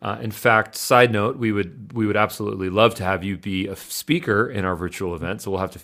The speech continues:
reach out to you about that. Uh, but what are, what are some of the notes that you might suggest to people in either s-,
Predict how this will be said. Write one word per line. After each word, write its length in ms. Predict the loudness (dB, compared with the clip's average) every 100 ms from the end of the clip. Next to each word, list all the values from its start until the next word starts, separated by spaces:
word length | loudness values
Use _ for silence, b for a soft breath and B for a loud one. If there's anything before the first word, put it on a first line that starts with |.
| -4
reach 240 | -4 0
out 160 | -2 -2
to 80 | -6
you 60 |
about 180 | -6 -6
that. 220 | -6 -6 B B B B B -2
Uh, 240 | 0 0 0
but 200 | 0 0
what 280 | -2 2 4
are, 140 | 4
what 180 | 0 0
are 60 | 0
some 180 | -2 0
of 60 |
the 60 | 0
notes 300 | 2 2 2
that 80 | -6
you 160 | -4 -4
might 240 | -4 -4
suggest 520 | -8 -6 -2 -2 -2
to 40 | -8
people 520 | -8 -6 -4 -4 -6 b b b _
in 440 | 4 4 2 -4 0
either 520 | 2 4 4 4 0
s-, 400 | -6 -8 -10